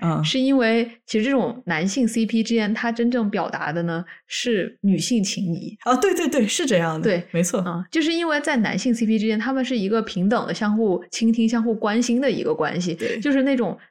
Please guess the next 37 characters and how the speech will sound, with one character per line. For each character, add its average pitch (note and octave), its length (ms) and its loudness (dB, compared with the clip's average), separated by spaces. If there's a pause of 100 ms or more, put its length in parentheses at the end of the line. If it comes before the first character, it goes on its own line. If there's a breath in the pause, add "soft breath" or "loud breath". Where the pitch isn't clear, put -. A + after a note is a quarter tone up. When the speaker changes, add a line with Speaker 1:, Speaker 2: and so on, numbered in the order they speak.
Speaker 2:
男 D#3+ 200 -4
性 A#3+ 140 0
的 G#3+ 80 2
爹 G#3+ 240 0
味， A#3+ 340 2 (160 soft breath)
或 A3+ 140 -2
者 F#3 80 0
是 F#3 120 0
那 A3 100 2
种 G3 180 -4
权 F3 300 -4
力 C4 120 2
的 G3 80 0
关 E3 220 0
系， E3+ 80 -2
它 F3 140 -4
就 F3+ 80 -2
消 F#3+ 260 -2
失 F#3 240 -2
了。 F#3 160 2
Speaker 1:
嗯， E3 260 -2
嗯， E3 200 0
Speaker 2:
嗯。 E3 120 0
Speaker 1:
对。 E3 280 -2 (500)
所 C4 160 0
以 E4+ 80 0
说， F4 140 -2
Alemán G#3 720 0
在 F3+ 300 -2
实 D#3+ 200 -2
验 G3 180 0
当 F3+ 140 2
中 F3+ 120 2
反 F3+ 240 -4
复 B3 180 -6
强 D3+ 260 -6
调， E3+ 320 -4